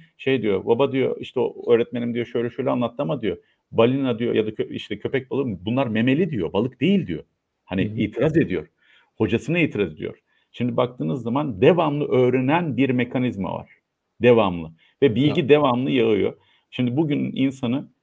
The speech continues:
Speaker 1: dijital dönüşümde üç tane sac ayağını sayarsak süreç, teknoloji ve insan diye bu üç sac ayağından bir tanesi. Hatta merkezindeki. İnsan eğer teknoloji okuryazarı olursa, teknolojiyi yönetebilirse, teknolojiyi araç olarak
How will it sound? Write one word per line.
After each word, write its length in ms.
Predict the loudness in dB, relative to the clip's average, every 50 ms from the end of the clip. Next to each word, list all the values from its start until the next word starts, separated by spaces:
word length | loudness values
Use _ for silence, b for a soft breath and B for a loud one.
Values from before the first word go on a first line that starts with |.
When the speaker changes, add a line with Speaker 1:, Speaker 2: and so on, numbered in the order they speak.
| _ _ _ -2
Speaker 1:
dijital 540 | 0 0 0 -2 -4 -2 -2 -2 0 0 0
dönüşümde 680 | 0 -2 -2 -4 -6 -6 -4 -2 -2 -2 -2 -4 -10 _ _ _ _ _ -10
üç 160 | -10 -10 -8
tane 240 | -8 -8 -6 -6 -6
sac 220 | -4 -4 -2 -2 -2
ayağını 320 | -2 -2 -2 -4 -6 -6
sayarsak 540 | -6 -4 -2 -2 -2 -2 -4 -8 -12 -12 -14
süreç, 540 | -14 -2 0 2 2 2 0 -8 -20 -20 _ _ -4
teknoloji 580 | -4 -4 -4 -4 -2 0 0 0 0 0 0
ve 140 | 0 0 0
insan 480 | -2 -4 -4 -4 -6 -6 -6 -6 -6 -6
diye 160 | -6 -8 -8 -8
bu 140 | -10 -10 -6
üç 240 | -6 -6 -6 -6 -6
sac 200 | -2 -2 0 0
ayağından 420 | 0 0 0 -2 -2 -4 -4 -4 -4
bir 100 | -4 -6
tanesi. 280 | -8 -8 -8 -6 -6
Hatta 240 | -6 -6 -6 -6 -6
merkezindeki. 800 | -4 -4 -4 -4 -4 -6 -6 -4 -4 -4 -4 -4 -4 -8 -18 -20 _ _ _ b b b b b b b b -4
İnsan 500 | -2 -2 -2 -2 -2 0 0 0 0 -4 -6
eğer 400 | -6 -4 -4 -4 -6 -8 _ _ _ _ _ _
teknoloji 560 | -2 -2 0 -2 -2 -2 -2 -2 0 0 0
okuryazarı 640 | 2 0 -2 -4 -2 0 2 2 2 2 0 0 0
olursa, 600 | 0 0 0 0 -2 -4 -6 -10 -10 -10 -10 -14 _ _ _ _ _ _ _
teknolojiyi 580 | -4 -4 -2 -2 0 0 0 0 0 -2 -2 0
yönetebilirse, 840 | 0 0 0 0 -2 -2 -4 -4 -4 -4 -6 -6 -8 -6 -6 -6 -2
teknolojiyi 680 | -2 -2 -2 -2 -4 -4 -4 -4 -2 0 0 2 2
araç 280 | 4 4 2 2 0 -2
olarak 300 | -2 -2 -2 -2 -4